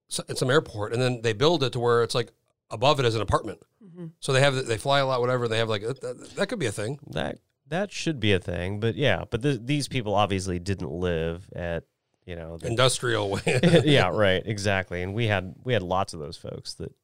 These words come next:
Speaker 3: that summer somewhere else, live in Fairbanks, uh, six months out of the year, apply for their P F D, which is fine, you know, but they don't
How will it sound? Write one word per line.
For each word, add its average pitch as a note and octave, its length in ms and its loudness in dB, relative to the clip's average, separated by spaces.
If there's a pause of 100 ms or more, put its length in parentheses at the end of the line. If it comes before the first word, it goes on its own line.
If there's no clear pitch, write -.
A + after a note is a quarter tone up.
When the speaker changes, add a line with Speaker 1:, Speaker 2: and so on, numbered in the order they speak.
(100)
Speaker 3:
that F2+ 160 -10
summer G2 360 0
somewhere F2+ 420 -4
else, E2+ 580 -4 (320)
live A2 320 2
in F#2+ 140 -4
Fairbanks, F2 920 -4 (180)
uh, D#2+ 260 -10
six - 300 -8
months F#2+ 200 -6
out F2+ 120 -6
of E2+ 80 -12
the E2+ 100 -10
year, E2 420 -10 (220)
apply C3 300 4
for - 100 -8
their F#2+ 120 0
P A2+ 200 -4
F F#2 180 -4
D, E2 400 -6
which A#2 180 -8
is C#3+ 80 -8
fine, A2 380 -2 (460)
you G#2 60 -6
know, G2+ 100 2
but F#2 180 -6
they A#2+ 120 2
don't F#2+ 180 0